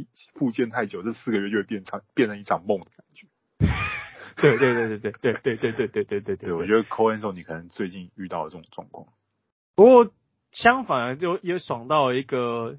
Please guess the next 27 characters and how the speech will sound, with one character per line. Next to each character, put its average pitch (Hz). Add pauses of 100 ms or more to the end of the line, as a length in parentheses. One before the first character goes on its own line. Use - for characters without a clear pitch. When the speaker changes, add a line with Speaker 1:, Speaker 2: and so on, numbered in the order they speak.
Speaker 2:
这 226
球 135
我 127
很 131
喜 95
欢， 92 (280)
Speaker 1:
Jalen -
Suggs -
吗？ -
Speaker 2:
然 156
后 -
开 151
机 165
一 156
直 139
打 107
很 98
爽。 -
对， 113
对， -
Jalen 123
Suggs -
最 139
近 127
打 90
不 -
错。 -